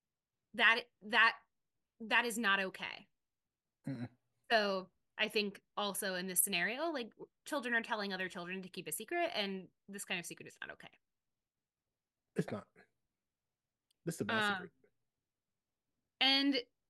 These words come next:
Speaker 1: uh, Peter Hastings, a couple episodes ago, kind of asked Spencer to keep a secret and not tell, uh, Veronica that she knew that, uh, Jason was her half-brother.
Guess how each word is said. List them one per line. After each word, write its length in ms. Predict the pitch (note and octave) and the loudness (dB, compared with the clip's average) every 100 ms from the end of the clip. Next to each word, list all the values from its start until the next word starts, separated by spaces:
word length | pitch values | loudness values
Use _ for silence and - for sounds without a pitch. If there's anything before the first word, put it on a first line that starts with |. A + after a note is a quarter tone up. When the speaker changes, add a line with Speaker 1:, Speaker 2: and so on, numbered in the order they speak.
| _ _ _ _ _ _ _ _ _ _ _ _ _ _ _ _ _ _ _ _ _ - | _ _ _ _ _ _ _ _ _ _ _ _ _ _ _ _ _ _ _ _ _ 0
Speaker 1:
uh, 480 | C4 A3+ G#3 F#3 E3 - _ _ _ - | 2 4 2 2 -2 -6 _ _ _ -4
Peter 580 | D#4+ C#4+ F#3+ F3 B3 - _ _ - - | 0 4 4 2 -4 -14 _ _ -10 -2
Hastings, 760 | C#4 - F3 D#3 G3 A#3 - - _ | 2 2 0 -4 -8 -12 -12 -14 _
a 40 | - | -4
couple 260 | C4 G#3+ | -2 0
episodes 380 | G3 F#3+ F3+ E3+ | -2 -2 -4 -4
ago, 340 | F3 E3 E3+ G3 | -2 -2 -2 0
kind 220 | C4 C#4 | 2 4
of 60 | B3+ | 6
asked 300 | G#3 G#3 - | 6 6 2
Spencer 320 | D#4 C#4+ G#3+ | 2 0 -2
to 60 | |
keep 180 | F#3 F3+ | -4 -6
a 40 | - | -4
secret 500 | D#3 - A#3 F#4 - _ _ _ _ - | -4 -2 0 0 -4 _ _ _ _ 0
and 140 | B3 | 4
not 200 | A#3+ - | 4 4
tell, 540 | - A#3+ A3 G#3+ G#3 _ _ _ _ _ _ _ _ _ _ _ | 4 2 2 -2 -6 _ _ _ _ _ _ _ _ _ _ _
uh, 440 | B3 G#3+ F#3+ F3 D#3+ | 2 4 6 4 0
Veronica 600 | G#3+ C4 C4 A3 F#3 G3 | 4 4 4 2 -2 0
that 160 | G#3 - | 0 -2
she 140 | - | -2
knew 380 | A3 G3 F#3+ F#3+ | 0 0 0 -2
that, 480 | F#3+ F#3 F3 E3+ E3+ - _ - | 0 4 4 2 -2 -8 _ -4
uh, 560 | F#3 F3 D#3+ D3 B2 - _ _ - | -2 0 -2 -4 -6 -12 _ _ -16
Jason 340 | G3 G#3+ G3 G3+ | -2 0 0 -2
was 120 | F#3 | -2
her 80 | F3+ | 2
half-brother. 680 | E3 D#3 - - - - | 2 0 -4 -8 -8 -14